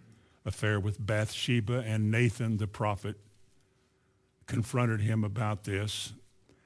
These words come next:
and David, recognizing his sin, confessed it for all of us to read. Verse two,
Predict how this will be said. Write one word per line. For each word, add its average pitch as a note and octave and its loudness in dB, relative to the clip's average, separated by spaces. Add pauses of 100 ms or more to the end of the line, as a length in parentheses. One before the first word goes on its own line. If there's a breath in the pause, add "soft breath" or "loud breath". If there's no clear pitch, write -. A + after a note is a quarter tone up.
(520 soft breath)
and G#2 0
David, A2+ 2
recognizing G#2+ 0
his G#2+ 0
sin, G#2+ 0 (1300 soft breath)
confessed A2+ 0
it C3+ -4
for A2 -4
all B2 2
of B2 0
us A#2 -2
to A#2+ -4
read. G#2 0
Verse A2+ 0
two, D3 -2